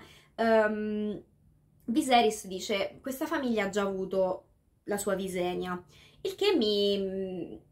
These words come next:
eh, mi fa, cioè mi, mi, mi incuriosisce, perché? Perché comunque ogni famiglia, ehm, soprattutto vediamo con i Targaryen che hanno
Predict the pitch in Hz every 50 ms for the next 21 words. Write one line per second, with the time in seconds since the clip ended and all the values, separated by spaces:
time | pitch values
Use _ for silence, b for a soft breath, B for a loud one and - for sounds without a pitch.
0 | _ _ _ _ - - - - - - - - - - - - 233 247 262 262
1 | - 320 - 247 240 320 285 247 240 247 247 226 247 262 277 254 233 - - 262
2 | 262 262 254 262 262 277 294 294 294 - 294 285 262 254 233 214 214 190 185 -
3 | - - 208 196 269 262 262 - - 233 196 277 285 - B B B B B B
4 | - 240 262 285 277 311 311 415 415 - - 233 202 - - - _ _ _ _
5 | _ _ _ _ - 247 269 277 269 240 - - 226 220 226 220 220 214 220 214
6 | 214 214 220 220 220 - - _ _ _ _ _ _ - 214 202 190 190 190 185
7 | 185 180 185 185 180 180 180 180 180 175 175 175 175 165 165 - - 214 208 196
8 | 190 - - - - - 247 220 202 - - 190 185 196 190 196 202 208 202 202
9 | 196 - 196 190 190 185 185 185 180 185 214 226 226 202 190 185 180 180 180 175
10 | 185 180 180 180 185 180 175 175 -